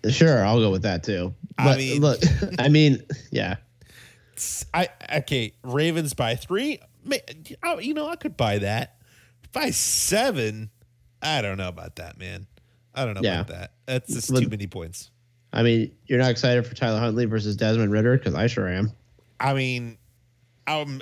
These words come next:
Speaker 2: a little disappointed in, in Tyler Hunt-, or, yeah, in Huntley. Uh, he, he did not do much against the Browns, but man, Ritter was, <laughs> he couldn't even make a hundred yards.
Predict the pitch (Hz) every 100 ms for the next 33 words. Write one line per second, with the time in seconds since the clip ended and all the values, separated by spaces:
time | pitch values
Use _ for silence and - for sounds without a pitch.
0 | - 135 165 226 175 170 139 - 151 147
1 | 143 135 113 - 117 110 135 117 101 101
2 | 117 95 - 117 95 92 - 127 104 90
3 | - _ _ _ _ - 107 120 98 92
4 | 92 104 _ 101 92 98 131 123 - 139
5 | 131 110 113 113 110 101 92 90 - -
6 | - _ _ _ 110 104 98 92 107 98
7 | 95 95 92 - 101 95 _ - _ _
8 | _ _ _ _ _ _ 101 127 139 98
9 | 113 175 120 87 69 - _ - - _
10 | - - - - - - - - - -
11 | - 185 151 143 147 143 123 160 156 139
12 | 180 285 147 120 -